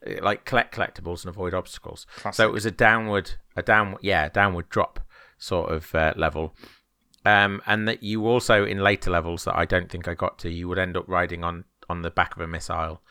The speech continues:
Speaker 1: that, again, presumably would explode by the, when, when the level finished, and that would land you back in the same predicament of being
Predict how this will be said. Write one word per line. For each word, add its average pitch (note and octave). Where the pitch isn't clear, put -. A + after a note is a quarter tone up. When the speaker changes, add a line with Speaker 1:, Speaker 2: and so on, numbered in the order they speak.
Speaker 1:
that, C2+
again, E2
presumably E2
would E2+
explode D#2+
by D#2
the, E2+
when, D#2+
when D#2
the E2+
level D#2
finished, D#2
and F2
that E2+
would E2+
land F#2
you F#2
back -
in E2+
the E2+
same E2+
predicament E2
of D#2
being E2